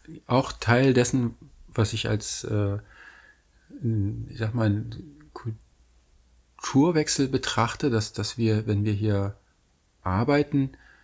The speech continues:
im Grunde uns auch als Anleitung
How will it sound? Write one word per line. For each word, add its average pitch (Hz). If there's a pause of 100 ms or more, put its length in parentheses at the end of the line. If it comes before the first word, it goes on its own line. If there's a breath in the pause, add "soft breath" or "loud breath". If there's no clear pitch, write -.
(240 loud breath)
im 110
Grunde 120
uns 113
auch -
als 117
Anleitung 107